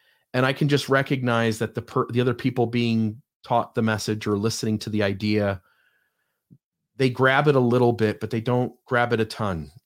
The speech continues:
And, um, I, I'm okay with that. Like, again, I think everybody has a time and a season to when they can think about certain things or act on certain things.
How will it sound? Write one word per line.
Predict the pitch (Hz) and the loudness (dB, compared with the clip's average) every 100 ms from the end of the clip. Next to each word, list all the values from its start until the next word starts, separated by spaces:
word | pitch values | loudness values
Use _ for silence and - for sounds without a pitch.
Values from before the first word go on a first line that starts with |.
| - | -4
And, | 113 113 113 107 - _ _ _ _ _ _ _ - | 0 2 2 0 -6 _ _ _ _ _ _ _ -4
um, | 110 107 101 95 _ - | -2 -2 -4 -6 _ -10
I, | 117 - | -6 0
I'm | 151 | 4
okay | 175 156 160 151 | 4 2 2 2
with | 117 - | 2 -2
that. | 87 85 - | -6 -6 -8
Like, | 92 110 | -6 -4
again, | 113 110 135 113 107 | -4 0 0 2 -2
I | 101 | -4
think | 101 120 - | -4 -6 -4
everybody | 117 127 127 127 123 120 | -2 0 0 0 0 -2
has | 107 117 117 | 0 0 0
a | 117 | -4
time | - 120 113 | -2 0 0
and | 113 | 0
a | |
season | - 113 107 110 | 0 -2 0 -2
to | - | -4
when | 107 107 113 117 | -4 -2 0 0
they | 113 110 110 - _ | 0 -2 -2 -8 _
can | 110 104 | -6 -4
think | - 127 | -4 -2
about | 131 123 113 | 0 2 0
certain | - 120 113 | -2 -2 -2
things | 113 113 113 110 - | 0 2 2 0 -4
or | 101 | -2
act | 101 110 - | -2 -2 -2
on | 113 101 | -2 -2
certain | - - 104 | -4 -4 -4
things. | 101 98 95 - | -4 -2 -4 -8